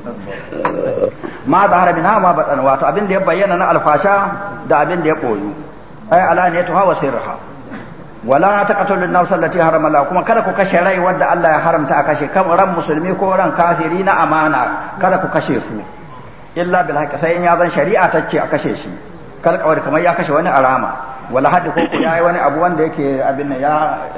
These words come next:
ya yi wani abu wanda shari'a ta yi mai haddi. Wa qatali riddati, ko kuma in ya, ya yi ridda an ka tabbatar ga shari'a, to kuma ana iya kashe shi. Bayan an neme shi, eh, tuba kwana uku ya ki. Wa rajmil muhsan, ko kuma namiji, mutum,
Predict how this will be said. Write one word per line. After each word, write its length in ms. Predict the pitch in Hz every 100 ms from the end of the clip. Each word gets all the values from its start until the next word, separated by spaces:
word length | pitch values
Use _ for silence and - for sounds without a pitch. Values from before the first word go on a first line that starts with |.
| 147 139 135 139
ya 220 | 147 151
yi 80 | 156
wani 180 | 156 160
abu 160 | 135 156
wanda 160 | 165
shari'a 320 | 143 135 127 117
ta 80 |
yi 120 | 135 131
mai 200 | 131 131 - -
haddi. 320 | 147 113 95 85 127 294 - - 120
Wa 100 | 143
qatali 340 | 185 202 190 156
riddati, 400 | 143 143 143 131
ko 120 | 190
kuma 220 | 190 190 180
in 120 | 190
ya, 300 | 185 175 180
ya 180 | 180 175
yi 60 | 175
ridda 720 | 175 175 170 147 131 - -
an 160 | 170 -
ka 80 | 143
tabbatar 460 | 160 151 165 175
ga 100 | 147
shari'a, 540 | 139 135 147 113 110 -
to 100 | 156
kuma 200 | 175 175 170
ana 100 | 143
iya 80 | 139
kashe 280 | 135 127 110
shi. 160 | 110 107 - - - - -
Bayan 340 | 135 156 170
an 120 | 147 165
neme 260 | 151 135 160
shi, 60 | 147 123
eh, 100 | 139 135
tuba 240 | 160 160 151
kwana 300 | 156 151 151
uku 160 | 151
ya 140 | 127 120
ki. 200 | - 117 - - - - - 117 117 101 -
Wa 160 | 117 147
rajmil 340 | 196 220 202
muhsan, 420 | 170 165 165 151 139
ko 140 | 214
kuma 180 | 220 214
namiji, 460 | 202 208 208 208 190
mutum, 560 | 180 170 220 226 220